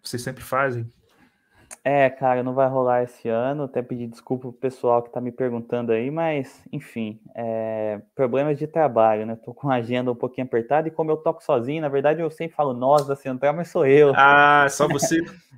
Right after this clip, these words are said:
Speaker 2: Então,
Speaker 1: Caraca.
Speaker 2: quando aperta a agenda, é difícil conciliar as coisas, mas tento fazer meu melhor, né, cara?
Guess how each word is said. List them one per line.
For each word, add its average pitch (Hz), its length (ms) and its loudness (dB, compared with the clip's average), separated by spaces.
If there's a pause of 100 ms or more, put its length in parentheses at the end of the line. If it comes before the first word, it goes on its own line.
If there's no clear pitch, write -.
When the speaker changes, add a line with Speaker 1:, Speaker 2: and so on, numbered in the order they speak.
(140)
Speaker 2:
Então, 131 200 -2 (100)
Speaker 1:
Caraca. 120 580 0
Speaker 2:
quando 135 240 0
aperta 135 640 0
a 120 260 -4
agenda, 117 640 -6
é 123 80 -8
difícil 127 420 -14
conciliar 123 460 -8
as 120 120 -12
coisas, 104 520 -8
mas 127 260 -4 (100)
tento 135 200 -10
fazer 139 180 -8
meu 147 160 -8
melhor, 110 340 -4
né, 113 140 -10 (100)
cara? 123 140 -16